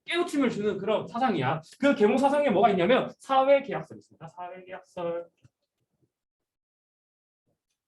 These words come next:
사회계약설이 뭘까?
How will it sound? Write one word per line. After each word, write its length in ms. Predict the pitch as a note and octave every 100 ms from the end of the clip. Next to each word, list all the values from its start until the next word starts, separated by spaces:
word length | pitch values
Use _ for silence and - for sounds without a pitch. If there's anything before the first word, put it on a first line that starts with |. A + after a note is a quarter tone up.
| _ _ _ _ _ _ _ _ _ _
사회계약설이 640 | - D4+ F4 D#4+ D4 B3+ G#3
뭘까? 500 | D3+ E3+ G3+ A3